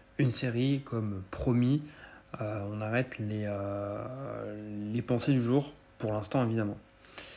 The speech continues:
Euh, aujourd'hui, on va parler de, d'un livre, euh, que j'ai lu récemment. En ce moment, je lis différents livres de Michel Houellebecq. Il y a quelque temps, j'avais lu Extension du domaine de la lutte,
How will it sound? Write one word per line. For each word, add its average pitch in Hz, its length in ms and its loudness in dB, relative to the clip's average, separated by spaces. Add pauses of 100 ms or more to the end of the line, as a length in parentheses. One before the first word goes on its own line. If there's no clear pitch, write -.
(560)
Euh, 117 160 4
aujourd'hui, 147 680 8
on 135 140 4
va 123 160 6
parler 139 520 6
de, 117 540 2
d'un 117 200 2
livre, 135 280 6
euh, 113 280 4 (880)
que 120 60 0
j'ai 117 140 0
lu 131 100 6
récemment. 131 560 6
En 143 60 6
ce 127 120 0
moment, 131 140 6
je 123 100 4
lis 127 140 4
différents 120 320 2
livres 135 160 4
de 110 80 2
Michel 120 260 2
Houellebecq. 113 460 4 (1300)
Il 123 60 2
y 110 40 2
a 104 40 0
quelque 110 300 2
temps, 131 180 6
j'avais 110 240 4
lu 127 240 4
Extension 139 500 4
du 139 120 8
domaine 120 340 4
de 110 80 2
la 98 140 0
lutte, 110 440 2